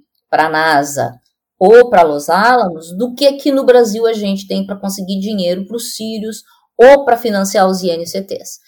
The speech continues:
Porque a população da rua não sabe o que são os I N C Ts e não sabe o que é o Sirius.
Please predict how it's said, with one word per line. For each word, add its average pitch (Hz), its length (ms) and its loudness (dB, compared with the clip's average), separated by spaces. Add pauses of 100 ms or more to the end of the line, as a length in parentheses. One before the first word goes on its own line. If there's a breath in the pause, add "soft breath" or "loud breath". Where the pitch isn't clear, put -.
(160 soft breath)
Porque - 160 0
a 269 60 0
população 269 500 0
da 247 100 4
rua 254 220 4
não 285 200 0
sabe 262 400 -2
o - 20 -12
que - 80 -14
são 170 200 -6
os 160 140 -12
I 156 100 -6
N 147 120 -8
C 214 160 -12
Ts 208 460 -6
e 247 60 -4
não 269 220 0
sabe 196 360 -2
o - 40 -20
que - 120 -12
é 185 40 -6
o - 60 -20
Sirius. - 480 -20